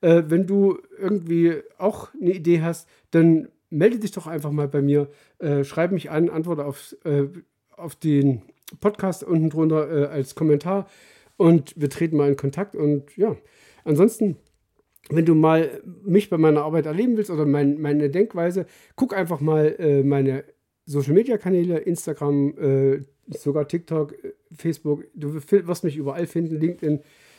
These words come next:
ähm, oder kauf dir mein Buch. Mehr als verkaufen findest du auch in jedem, äh, Buchladen. Also die bestellen's dir auf jeden Fall, äh, oder in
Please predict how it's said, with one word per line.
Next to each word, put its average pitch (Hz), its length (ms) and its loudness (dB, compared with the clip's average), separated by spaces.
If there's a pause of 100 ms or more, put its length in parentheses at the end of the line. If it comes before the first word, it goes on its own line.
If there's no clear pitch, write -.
(200)
ähm, 147 220 2 (120)
oder 185 180 2
kauf - 240 -8
dir 156 100 -4
mein 147 180 4
Buch. 220 320 -2 (260)
Mehr 165 160 0
als - 140 -10
verkaufen 202 640 -4
findest 180 320 -2
du 160 60 -8
auch 190 200 -4
in 160 80 0
jedem, 175 300 -2 (420)
äh, 160 120 4
Buchladen. 180 460 4
Also 156 200 2
die 156 280 -6
bestellen's 180 360 4
dir 180 160 0
auf 160 140 -6
jeden 170 160 2
Fall, 156 320 2 (440)
äh, 147 260 2 (200)
oder 151 240 0
in 139 200 -2